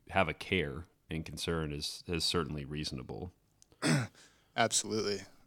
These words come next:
Speaker 2: Absolutely. And I mean, it would, you know, <clears throat> like you said, I mean, people,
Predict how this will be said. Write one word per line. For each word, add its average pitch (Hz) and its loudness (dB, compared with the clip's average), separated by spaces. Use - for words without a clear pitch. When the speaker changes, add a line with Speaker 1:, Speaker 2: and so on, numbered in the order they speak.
Speaker 2:
Absolutely. 95 -4
And 127 4
I 127 8
mean, 117 2
it 110 0
would, 101 -2
you 110 -8
know, 92 -6
<clears throat> 170 8
like 127 8
you 135 8
said, 113 6
I 110 4
mean, 110 2
people, 110 0